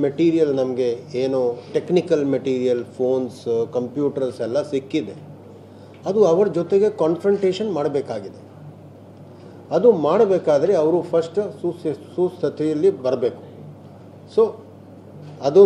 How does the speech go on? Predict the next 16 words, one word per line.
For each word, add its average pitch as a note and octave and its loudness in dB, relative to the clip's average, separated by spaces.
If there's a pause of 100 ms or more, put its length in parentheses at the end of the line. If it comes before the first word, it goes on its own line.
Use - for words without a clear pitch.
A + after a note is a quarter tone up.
ನಾವು E3+ 8
ಎಲ್ಲ E3+ 4 (140)
ರೀತಿಯಿಂದ E3 2 (240)
ಎನ್ C#3+ 0
ಐ D#3 4 (120)
ಎ, F#3+ 4 (200)
ತಾವು C#3 2 (100)
ಎನ್ C#3 0
ಐ - 4 (100)
ಎ D#3+ 2
ಬಗ್ಗೆ D#3 0 (100)
ಕೇಳಿದಿರಿ, E3 4
ಎನ್ C3+ 0
ಐ - 2 (140)
ಎಗೆ C#3 0
ಆಗಲೇ C3+ 0